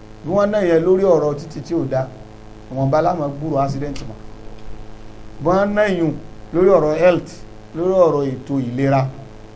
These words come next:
oníkálukú facilities ó wà ní gbogbo hospitals. Ṣùgbọ́n an individual, ẹnìkan ṣoṣo.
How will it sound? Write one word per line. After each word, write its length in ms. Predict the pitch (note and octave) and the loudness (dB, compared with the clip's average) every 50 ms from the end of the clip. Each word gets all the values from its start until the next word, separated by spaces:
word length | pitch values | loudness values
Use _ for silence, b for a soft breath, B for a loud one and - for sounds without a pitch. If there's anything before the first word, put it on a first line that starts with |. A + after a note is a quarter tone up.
| - - - - - - | -20 -20 -20 -16 -12 -10
oníkálukú 500 | - G3 G3+ - G3+ G3 F#3 F#3 - - | -8 -4 0 2 2 2 2 0 -4 -6
facilities 560 | - F3+ F3+ F3 G3+ G#3 G3+ A3+ G#3+ - D#3+ | -6 -4 -4 -4 -6 -8 -8 -8 -8 -4 -4
ó 40 | E3 | -2
wà 160 | F3+ F3+ D#3 | -2 0 -2
ní 60 | C#3+ | -2
gbogbo 220 | C#3+ C#3+ C#3 C#3 C#3 | -4 -6 -6 -6 -6
hospitals. 500 | C#3 C3+ - - D#3+ G#2+ - D3+ - - - - - - - - - | -6 -6 -6 -8 -10 -10 -10 -12 -14 -14 -16 -18 -18 -20 -18 -18 -16
Ṣùgbọ́n 300 | - - C3+ C3+ D#3 D#3+ | -12 -8 -4 -2 -2 -2
an 180 | D3 C#3+ C3+ C3+ C3+ - | -2 -2 -4 -4 -4 -4
individual, 720 | G#3+ A#3 A3+ G3 D#3 C#3+ C3+ C3+ C#3 C3+ C3+ A#2+ A2+ - - | -4 -4 -2 -2 -4 -2 -2 -2 -2 0 -2 -2 -2 0 4
ẹnìkan 480 | - F3 E3 C#3+ C3+ B2 - - - C3+ | 4 4 4 4 0 -4 -6 -6 -4 -4
ṣoṣo. 360 | C#3 C3 D3 - - - A#3 | -4 -4 -4 -4 -4 -4 -4